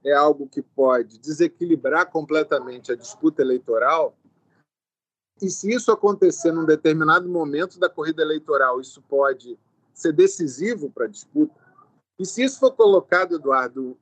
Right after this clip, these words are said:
em grande escala, com várias pessoas falando, se a gente imaginar que versões falaciosas, mentirosas, criminosas sobre adversários políticos podem ser plantadas, disseminadas,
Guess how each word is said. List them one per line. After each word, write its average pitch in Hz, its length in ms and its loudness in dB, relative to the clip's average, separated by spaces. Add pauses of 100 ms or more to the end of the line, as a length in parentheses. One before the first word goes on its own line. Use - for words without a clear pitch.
(220)
em 156 160 -8
grande 165 320 -2
escala, 151 640 -2 (640)
com 151 380 -4
várias 175 420 2
pessoas 160 520 -4
falando, 131 580 -6 (640)
se - 160 -12
a 170 60 2
gente 202 240 -4
imaginar 165 800 0 (340)
que 139 80 -14
versões 175 1080 -6
falaciosas, 147 920 -2
mentirosas, 135 880 -2
criminosas 170 1120 0 (380)
sobre 170 420 -4
adversários 160 640 -4
políticos 160 600 -6
podem 160 320 -2
ser 160 200 -4
plantadas, 147 800 0
disseminadas, 143 1080 -4